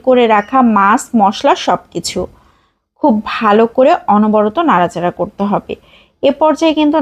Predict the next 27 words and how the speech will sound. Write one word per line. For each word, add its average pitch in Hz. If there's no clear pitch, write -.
নাড়াচাড়া 202
বন্ধ 190
করা 233
যাবে 214
না, 285
তাহলে 214
নিচ 202
থেকে 254
লেগে 180
যেতে -
পারে। 160
এখন 208
কতটা 240
আঠালো 240
হয়ে 240
গিয়েছে 262
দেখেন, 208
আমি 233
কিন্তু 285
অনেকক্ষণ 254
ধরে 262
নাড়াচাড়া 208
করে 233
নিয়েছি। 233
এখন 247
দিয়ে 285
দিচ্ছি 269